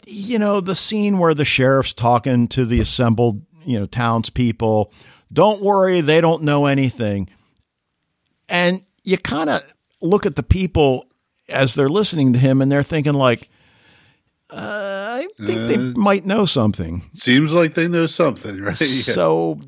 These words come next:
Speaker 1: you know, "Well, remember that other federal agent? Nobody was asking about him,"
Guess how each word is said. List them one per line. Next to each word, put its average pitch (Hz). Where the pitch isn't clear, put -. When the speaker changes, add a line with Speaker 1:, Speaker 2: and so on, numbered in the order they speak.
Speaker 1:
you 143
know, 147
"Well, 123
remember 175
that 165
other 160
federal 139
agent? 123
Nobody 151
was 131
asking 131
about 107
him," 104